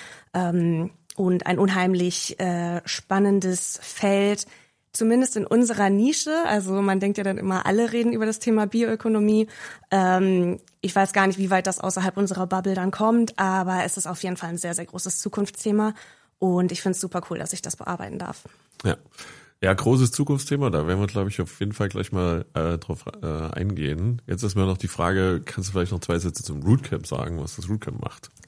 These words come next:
Speaker 1: Ja, super gern. Also du hast ja eben schon gesagt, ähm, Root Camp ist eine Tochterfirma vom Spin Lab.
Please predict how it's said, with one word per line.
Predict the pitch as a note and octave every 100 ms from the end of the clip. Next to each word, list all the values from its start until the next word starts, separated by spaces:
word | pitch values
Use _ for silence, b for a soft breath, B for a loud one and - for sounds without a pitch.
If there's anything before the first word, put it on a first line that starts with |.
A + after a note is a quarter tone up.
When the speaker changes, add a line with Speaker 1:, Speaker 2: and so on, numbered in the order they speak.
| _
Speaker 1:
Ja, | G3 - _ -
super | G3 F#3+ F#3
gern. | E3+ D3 -
Also | G3+ F#3+ G3+ G3+
du | G3+ G#3
hast | A3 -
ja | G3+
eben | A3+ A#3
schon | A3+ A3
gesagt, | G3+ G#3 G#3 - -
ähm, | G3 G3 F#3+ F3+
Root | G3+ G3+
Camp | G#3 G3
ist | F#3+ -
eine | F#3+
Tochterfirma | A#3 A#3+ C#4 D4+ C#4+ D4 D4
vom | A3 G#3
Spin | D#4+ F4
Lab. | E4+ E4